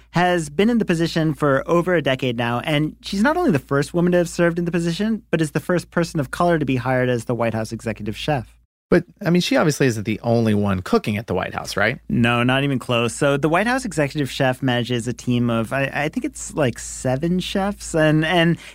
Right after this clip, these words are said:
Speaker 1: they, of course, cook every day for the first family, but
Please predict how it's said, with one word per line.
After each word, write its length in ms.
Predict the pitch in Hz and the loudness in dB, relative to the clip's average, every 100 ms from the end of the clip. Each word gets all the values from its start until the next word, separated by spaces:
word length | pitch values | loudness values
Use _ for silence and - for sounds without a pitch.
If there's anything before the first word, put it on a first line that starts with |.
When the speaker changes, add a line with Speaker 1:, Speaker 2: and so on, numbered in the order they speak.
| 190 | 2
Speaker 1:
they, 100 | 202 | 2
of 80 | |
course, 240 | - 196 - | 2 0 2
cook 200 | 180 - | -2 0
every 300 | 165 143 151 | -2 0 0
day 320 | 139 131 131 131 | 2 2 2 0
for 160 | 139 | -2
the 80 | 117 | -4
first 260 | - 127 - | -2 -2 0
family, 400 | 254 240 180 175 | 0 2 4 4
but 240 | 175 170 | 2 0